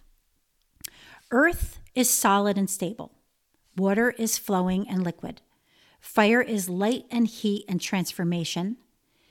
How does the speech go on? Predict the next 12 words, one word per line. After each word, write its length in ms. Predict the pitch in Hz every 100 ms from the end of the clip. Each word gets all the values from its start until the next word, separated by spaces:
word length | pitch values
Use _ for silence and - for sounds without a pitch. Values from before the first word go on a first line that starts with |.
| _ _
Air 460 | - 208 233 254 -
is 460 | 226 208 202 196 - -
idea 640 | 190 185 165 208 220 254 254
and 240 | 208 180
motion. 520 | 175 165 - 196 240 349 _ _ _ _ -
And 220 | 202 190 -
ether 460 | 262 294 240 208 202
is 200 | 202 185
the 140 | 190 202
idea 500 | 196 185 196 180 185
of 220 | 185 180 -
connectedness 1200 | 190 165 190 196 240 - 262 233 240 233 -